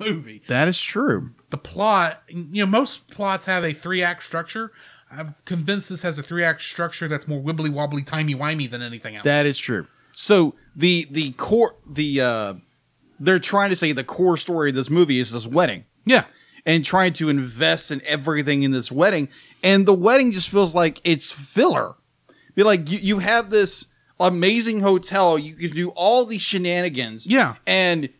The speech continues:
Speaker 2: all your focus goes to this wedding?
Speaker 1: One
Speaker 2: This one wedding?
Speaker 1: You could have so many cameos in this hotel. And they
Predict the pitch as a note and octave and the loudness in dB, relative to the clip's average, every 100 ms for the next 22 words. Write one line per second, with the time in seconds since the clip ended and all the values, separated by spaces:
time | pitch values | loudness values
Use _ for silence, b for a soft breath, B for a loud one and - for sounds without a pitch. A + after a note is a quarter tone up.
0 | _ _ - F#3 B3 A#3+ A#3 - A3+ A3+ | _ _ 0 4 4 2 0 4 2 4
1 | F#3+ G#3 G3 - F#3+ E3+ E3 C#3+ B2+ B2+ | 0 4 4 2 0 2 2 2 0 4
2 | D3 G3+ E4+ G4+ D4+ _ _ _ b - | 6 6 4 2 -2 _ _ _ b 0
3 | G3 D#3+ D3+ F#3+ B3+ G#3 F#3 A3 C#4 E4 | 0 0 0 2 2 4 4 6 4 2
4 | A#3+ A3 F#3+ G3 - - - A3 A3 A3+ | -2 -6 -4 -4 -6 -12 -8 -6 -4 -4
5 | G#3 G3+ F#3 F3+ D#3 - F#3 F3 F3 D#3+ | -4 -4 -4 -8 -12 -16 -10 -8 -6 -4
6 | C#3 G#2 F#2 _ - - - _ _ _ | -4 -6 -12 _ -20 -18 -20 _ _ _
7 | _ _ - D#3+ E3 D#3+ - D#3 C#3 D3 | _ _ -6 -4 -2 -2 -4 -6 -6 -6
8 | G#2 E2+ _ _ _ _ _ _ _ _ | -8 -10 _ _ _ _ _ _ _ _
9 | _ _ - D#3 C#3 C#3+ B2+ | _ _ -8 -6 -2 -2 -2